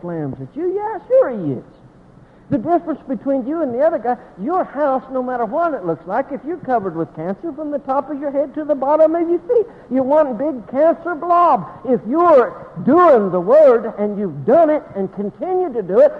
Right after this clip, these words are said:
you're not gonna die. Now,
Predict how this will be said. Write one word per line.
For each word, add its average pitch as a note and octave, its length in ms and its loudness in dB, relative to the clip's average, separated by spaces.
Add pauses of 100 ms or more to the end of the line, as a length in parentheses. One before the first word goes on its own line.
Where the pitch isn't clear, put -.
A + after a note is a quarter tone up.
(160)
you're E4+ 220 2
not B3 460 0
gonna D#4+ 320 2
die. F#4 420 -2 (3500)
Now, C#3 240 -4